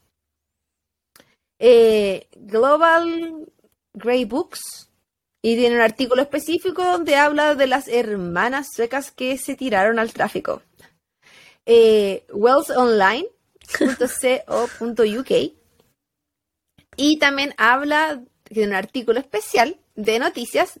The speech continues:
de que habla de las, eh, eh, hermanas Erickson.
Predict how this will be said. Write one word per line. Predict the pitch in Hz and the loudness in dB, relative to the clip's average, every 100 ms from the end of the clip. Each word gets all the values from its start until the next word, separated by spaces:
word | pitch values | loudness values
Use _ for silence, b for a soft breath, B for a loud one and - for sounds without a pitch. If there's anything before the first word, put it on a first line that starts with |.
| _ | _
de | 262 269 | -6 -4
que | 269 | -4
habla | 269 277 | -2 0
de | |
las, | 285 285 285 - | 2 2 0 -6
eh, | 233 247 240 233 226 214 208 | -2 0 2 2 2 -2 -6
eh, | - 196 185 180 175 | -6 -6 -4 -6 -4
hermanas | 202 233 247 - | -2 -2 -2 -4
Erickson. | 226 240 220 - 214 196 208 | -2 -2 -4 -8 -6 -6 -8